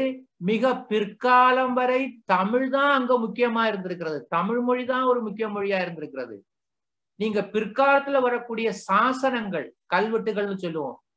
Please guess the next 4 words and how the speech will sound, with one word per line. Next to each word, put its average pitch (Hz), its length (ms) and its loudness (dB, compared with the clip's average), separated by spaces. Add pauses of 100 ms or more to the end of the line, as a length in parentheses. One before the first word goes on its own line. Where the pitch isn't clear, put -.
(120)
செப்பேடுகள் 220 760 4 (280)
சொல்லுவோம், 160 400 -4 (360)
ஓலைச்சுவடிகள் 233 880 2
சொல்றோம், 156 320 -4